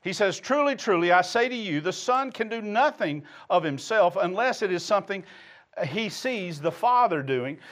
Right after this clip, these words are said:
For whatever the Father does, these things the Son also does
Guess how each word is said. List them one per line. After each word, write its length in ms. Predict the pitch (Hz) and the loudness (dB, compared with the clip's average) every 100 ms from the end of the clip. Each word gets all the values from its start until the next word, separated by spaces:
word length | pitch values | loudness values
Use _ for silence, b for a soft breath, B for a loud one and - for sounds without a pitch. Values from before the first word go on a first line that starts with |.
| B | B
For 180 | - 208 | 2 2
whatever 460 | 180 220 285 262 214 | 4 4 4 2 0
the 100 | 175 | -2
Father 480 | - 254 285 277 180 | -2 0 2 0 0
does, 480 | 151 143 165 139 | 2 2 2 -4
these 300 | 143 262 269 | -8 -6 -8
things 480 | - 190 165 165 170 | -8 -6 -4 -6 -10
the 100 | 151 | -12
Son 380 | 156 - 214 196 | -10 -4 -2 -2
also 500 | - 208 269 269 170 | -2 -2 -2 -4 -6
does 380 | 135 139 151 | -2 0 0